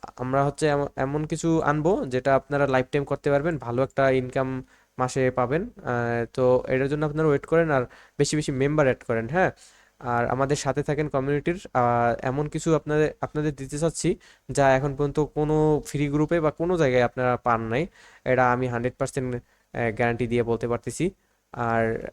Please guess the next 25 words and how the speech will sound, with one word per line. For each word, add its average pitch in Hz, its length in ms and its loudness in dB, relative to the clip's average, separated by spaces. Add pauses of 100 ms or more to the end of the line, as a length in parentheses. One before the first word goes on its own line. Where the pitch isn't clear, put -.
সবাই 147 260 2
আমাদের 147 260 2
সাথে 143 260 -2
থাকবেন, 156 440 -2
জেনেক্স 123 320 -2
একাডেমির 123 520 -2
সাথে - 260 -4
থাকবেন, 139 240 -4
যেহেতু 127 240 -2
এটা 123 180 0
আমি 123 220 -2 (320)
নতুন, 139 260 -2
আহ, 127 280 0 (100)
খুলছি 143 340 -2
একাডেমি 127 380 0
আপনাদের 123 360 -2
জন্য, 127 260 -4
আপনাদের 123 280 -4
সুবিধার্থে। 127 560 -6 (460)
So, 143 80 2
আমি 156 380 2
পাঁচশো 143 380 2
মেম্বার 160 400 2
উপলক্ষে 156 440 -2
আমি, 147 200 -2